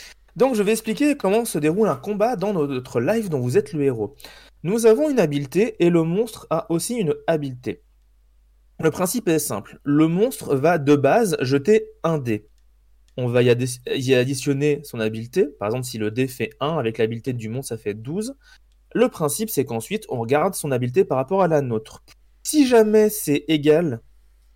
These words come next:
on subit, euh, attends que je me souvienne, euh... Non, un, c'est forcément raté, c'est vrai, c'est ça. Je me souviens des règles. Donc, si jamais son habileté est supérieure à la nôtre, on subit deux points de dégâts, donc on perd deux points d'endurance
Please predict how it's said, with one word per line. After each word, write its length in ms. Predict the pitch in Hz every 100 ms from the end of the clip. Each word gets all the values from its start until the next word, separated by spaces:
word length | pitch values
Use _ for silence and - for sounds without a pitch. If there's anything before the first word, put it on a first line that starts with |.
| _ _ _ -
on 220 | 139 -
subit, 560 | - - 143 160 170 156
euh, 140 | 120
attends 200 | 117 135
que 100 | 127
je 100 | 120
me 60 | 120
souvienne, 640 | 123 131 127 139 147 147 -
euh... 580 | 117 113 113 110 110 123 _ _ _ _
Non, 160 | 139 147
un, 100 | 170
c'est 140 | 175 139
forcément 340 | 147 156 151
raté, 320 | 143 151 165
c'est 100 | 143
vrai, 120 | 120 113
c'est 100 | 101
ça. 140 | 90 _ _
Je 80 | 123
me 40 |
souviens 200 | 123 123
des 80 | 113
règles. 180 | 104 101 _ - _ - _ _
Donc, 200 | 143 175
si 160 | - 262
jamais 200 | 285 294
son 140 | 247
habileté 280 | 214 196 262
est 40 | 233
supérieure 400 | 233 220 208 185
à 60 |
la 100 | 156
nôtre, 360 | 156 214 - -
on 100 | 175
subit 380 | 170 - 180 180
deux 220 | 160 294
points 300 | 294 240 233
de 140 | 220 214
dégâts, 480 | 151 156 156 151 220
donc 200 | 180 147
on 40 | 131
perd 220 | 139 139
deux 120 | 208
points 120 | 208
d'endurance 480 | 180 151 156 214 -